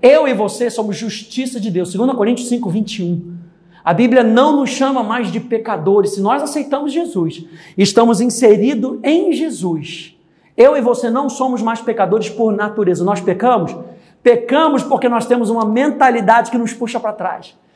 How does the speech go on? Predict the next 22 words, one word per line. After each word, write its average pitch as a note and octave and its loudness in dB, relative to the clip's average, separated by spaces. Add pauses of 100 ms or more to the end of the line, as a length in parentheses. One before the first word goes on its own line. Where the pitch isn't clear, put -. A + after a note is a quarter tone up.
(140)
que G#3 -2
nos G#3+ 0
puxa G#3+ 0
pra G#3+ -2
carne. F#3+ -2 (1160)
Mas G#3+ 2
a G#3+ 4
nossa C#4+ 4
natureza, B3+ 4
a G#3+ 0
nossa A3 2
nova A#3+ 2
natureza A#3 2
se A3+ -4
chama A3 -2
justiça. - -8 (540)
Jesus A#3+ 2
se B3+ -2
fez A#3+ 0
justiça A#3 -6
por C4 -4
nós. F#3 -4